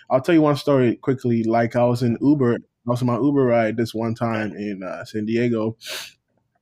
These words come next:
and I, I mean, at that time I didn't have a car, so, um, I was in the Uber ride. I got to, I got to my office,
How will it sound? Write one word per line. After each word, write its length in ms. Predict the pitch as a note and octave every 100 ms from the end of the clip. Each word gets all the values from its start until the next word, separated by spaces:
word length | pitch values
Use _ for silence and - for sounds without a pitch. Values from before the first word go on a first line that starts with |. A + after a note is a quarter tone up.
| _ - -
and 160 | B2+ B2
I, 260 | C3 A#2+
I 40 | B2+
mean, 120 | C3
at 80 | B2
that 160 | C3
time 120 | C3 A#2+
I 60 |
didn't 100 | B2
have 100 | A2+
a 60 | F#2
car, 320 | - B2 A2+
so, 400 | - A2+ A2 G#2+ _ - - _ -
um, 560 | A#2+ A#2 A2 G2+ F#2+ _ _ _ _ _ _ -
I 40 | -
was 100 | A#2+
in 60 | B2+
the 60 |
Uber 220 | C#3 D#3 C3
ride. 400 | A#2 A2+ A#2+ A#2 - -
I 80 | A2+
got 200 | C3 C3
to, 300 | A#2 G#2+ - A2
I 60 |
got 220 | G#2+ A2+ A#2
to 60 |
my 100 | G#2+
office, 640 | E2+ A2 A#2 A#2+ A#2+ A#2